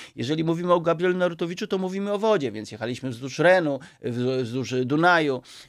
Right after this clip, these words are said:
e, więc, e, więc to też jakby fajna, fajna historia. No i, e, mamy, e, opisaną tą całą trasę. E, polecam ją wszystkim. E,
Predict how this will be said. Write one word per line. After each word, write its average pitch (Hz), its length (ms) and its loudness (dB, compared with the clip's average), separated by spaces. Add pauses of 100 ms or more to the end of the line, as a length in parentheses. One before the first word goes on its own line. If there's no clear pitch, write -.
e, 120 960 -4
więc, 139 400 -6
e, 127 220 -4
więc 139 340 -6
to 147 120 -4
też 151 280 0
jakby 131 960 0
fajna, 127 560 0
fajna 131 320 -2
historia. 107 500 -8
No 214 140 0
i, 254 200 -2 (280)
e, 147 220 2
mamy, 185 280 4 (180)
e, 143 220 6
opisaną 147 460 0
tą 123 160 -4
całą 117 340 -4
trasę. 135 580 0 (300)
E, 127 220 0
polecam 180 640 4
ją 139 140 -2
wszystkim. 139 720 -4
E, 135 80 -4